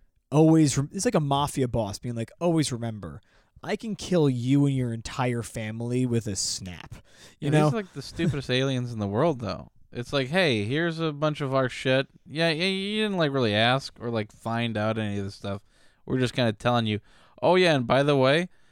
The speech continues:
Speaker 2: uh, don't tell anybody about the stuff that we just told you."
Speaker 1: Well, they kinda tell him, "Don't tell anyone about this stuff until after we leave."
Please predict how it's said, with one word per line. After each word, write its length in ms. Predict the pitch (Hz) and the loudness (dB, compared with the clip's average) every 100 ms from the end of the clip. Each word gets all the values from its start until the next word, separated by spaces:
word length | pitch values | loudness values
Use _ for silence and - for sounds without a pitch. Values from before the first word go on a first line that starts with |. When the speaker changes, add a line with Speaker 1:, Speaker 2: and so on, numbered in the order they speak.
| _ _ - | _ _ -4
Speaker 2:
uh, 160 | 117 | 0
don't 280 | 117 139 151 | 2 2 0
tell 220 | - 139 | 0 0
anybody 440 | 127 123 113 110 110 | 2 2 2 2 2
about 260 | 107 104 | 2 0
the 100 | 98 | -2
stuff 260 | 95 - 95 | -6 -6 -6
that 140 | 90 73 | -6 -10
we 80 | 92 | -8
just 220 | 95 - | -10 -10
told 260 | 95 92 | -10 -10
you." 200 | - - - _ _ _ _ _ _ _ _ - - _ _ | -14 -18 -20 _ _ _ _ _ _ _ _ -20 -20 _ _
Speaker 1:
Well, 440 | 277 285 254 - - _ _ _ _ _ _ _ _ _ _ 165 | -2 0 0 -4 -16 _ _ _ _ _ _ _ _ _ _ 0
they 140 | 214 | 0
kinda 340 | - 302 320 247 | 0 -2 0 2
tell 300 | 196 175 156 | 2 4 2
him, 240 | 143 131 _ _ _ _ _ _ _ _ _ _ 156 | -2 -8 _ _ _ _ _ _ _ _ _ _ -6
"Don't 320 | 170 170 170 | 0 0 0
tell 220 | 165 156 | 0 2
anyone 220 | 151 143 | 2 0
about 200 | 139 123 | -2 -6
this 140 | 127 117 | -6 -8
stuff 360 | - 123 - | -4 -4 -6
until 300 | 117 123 127 - | -10 -4 -2 -2
after 320 | 117 - 127 | -10 -10 -8
we 140 | 107 104 | -8 -10
leave." 500 | 104 98 80 - | -14 -14 -16 -20